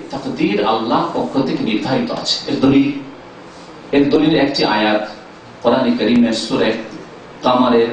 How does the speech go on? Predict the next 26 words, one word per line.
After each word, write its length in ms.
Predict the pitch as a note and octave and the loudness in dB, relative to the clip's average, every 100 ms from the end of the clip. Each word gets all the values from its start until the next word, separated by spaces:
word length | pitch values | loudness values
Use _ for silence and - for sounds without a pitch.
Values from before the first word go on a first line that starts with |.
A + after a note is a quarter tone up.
| - | 0
ঊনপঞ্চাশ 580 | C4+ C4+ C4+ - - - | 2 2 2 2 0 0
নম্বর 180 | D4+ | 0
আয়াত 300 | G3+ D4 G2 | 2 2 0
আমি 100 | G2 F#2+ | -2 -2
পাঠ 220 | F#2+ F#2 | -2 -2
করেছি 200 | F#2+ F2+ | -4 -4
আপনাদের 260 | F#2 E2+ E2 | -4 -4 -4
সামনে। 440 | - - - - A2+ | -4 -4 -6 -2 2
আল্লাহ 220 | A#2+ - | 2 2
পাক 160 | - A2 | 0 -2
ইরশাদ 320 | - A2+ - | 0 0 0
করেছেন, 360 | G2+ G2 G#2+ | -2 -2 0
"ইন্না 520 | C#3 C#3+ C3 A#2+ - - | 4 4 4 2 0 0
কুল্লা 300 | D3+ D3 A#2+ | 2 2 4
শাইইন 420 | - B2+ A#2+ A#2+ - - | 0 -2 0 0 0 -2
খালাকনাহু 720 | C3+ - - D4 - A#3+ A3+ | 0 0 0 0 0 0 -2
বিকাদার।" 500 | - F#3 C#4 B3 - - - - - - - - - - - - | -4 -4 -6 -6 -8 -10 -18 -20 -20 -20 -20 -20 -20 -20 -14 0
নিশ্চয় 580 | C#3 C#3+ - C#3+ B2 A#2+ | 2 4 2 2 2 0
আমি 380 | A2 B2+ D3 | 2 4 4
আল্লাহ 440 | D#3+ A#2+ A#2+ A2+ - | 4 2 2 2 2
প্রত্যেক 800 | F#3+ G3 G3 - G#3+ G3+ F3+ C3+ | 0 0 -2 -4 -2 0 0 -2
বস্তুকে 680 | - F3 - - G#3 F3 D3 | 2 2 0 -4 -4 0 0
সৃষ্টি 580 | B2 - F3+ - - G#3+ | 0 0 -2 -2 -2 -2
করেছি 520 | F#3 D#3+ D#3 - D3 A#2+ F#2+ E2 D#2+ - - | 0 2 2 0 0 0 -2 -4 -8 -8 -4
বেকাদার, 580 | C#3 - A#2+ A2 - | -2 0 2 2 2
তার 220 | - - | 0 0